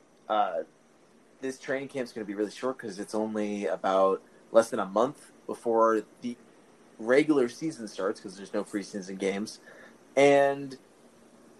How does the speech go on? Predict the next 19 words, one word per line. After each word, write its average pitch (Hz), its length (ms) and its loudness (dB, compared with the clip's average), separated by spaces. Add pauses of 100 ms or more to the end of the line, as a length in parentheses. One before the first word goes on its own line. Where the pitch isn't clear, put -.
(300)
a 139 220 0
heavy 170 600 2
A 170 160 -2
F 170 80 -4
C 180 220 -12
powerhouse 110 840 -6 (580)
in 120 200 -4
the 113 80 -4
Baltimore 127 420 0
Ravens 117 640 -4 (720)
takes 175 280 -4
kind 175 360 -14
of 226 80 -14
a 180 80 -6
big 147 320 0
hit 151 380 2 (460)
to 131 100 0
their 123 140 4
defense 123 560 -4